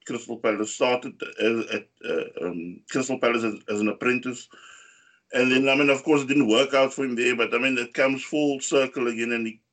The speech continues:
ends off his, uh, managerial career roughly, I think, uh, you know, coaching Palace at the age of, what, seventy-three. So, I mean, you know, good luck to him for the future. So, you know, back to the match.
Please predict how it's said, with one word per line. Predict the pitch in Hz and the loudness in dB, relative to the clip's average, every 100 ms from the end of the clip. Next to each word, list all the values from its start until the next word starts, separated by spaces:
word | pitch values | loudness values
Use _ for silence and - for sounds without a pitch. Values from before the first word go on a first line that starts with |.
| - | -6
ends | 123 127 127 | -2 -2 -2
off | 123 | -4
his, | 120 117 - _ - | -4 -6 -8 _ 0
uh, | 98 | 2
managerial | 104 110 110 101 107 120 | 2 -2 -2 -4 -2 -2
career | 120 110 113 98 | 0 2 2 2
roughly, | 92 107 107 | -2 0 0
I | |
think, | 107 110 107 _ - - - _ _ _ 123 | 0 -6 -8 _ -20 -20 -20 _ _ _ 0
uh, | 123 - | 0 0
you | 139 | 0
know, | 139 | 2
coaching | - 139 139 135 - | 4 2 2 -4 2
Palace | 131 123 120 - - - _ _ _ _ _ 139 | 2 2 -4 -8 -14 -18 _ _ _ _ _ -2
at | 117 - | -2 -2
the | 127 | -2
age | 147 123 | 0 0
of, | 127 123 | -2 -2
what, | 120 123 - - - | -4 -6 -8 -20 -6
seventy-three. | - 131 117 - - 175 127 - _ | -2 0 -2 -6 -4 -4 -8 -16 _
So, | 139 117 | 0 2
I | 120 | 4
mean, | 135 139 | 2 0
you | 131 | 0
know, | 135 | -2
good | 131 127 | -2 -2
luck | 120 117 - | 0 -2 -2
to | |
him | 117 | -6
for | 117 | -4
the | 113 | -6
future. | 113 135 131 139 135 _ _ _ _ _ _ _ _ | -2 -2 0 -4 -4 _ _ _ _ _ _ _ _
So, | - 151 139 | 2 4 4
you | - | 4
know, | 160 156 | 4 4
back | 127 147 | 0 2
to | |
the | 156 | 2
match. | 131 131 - - | 2 0 -2 -14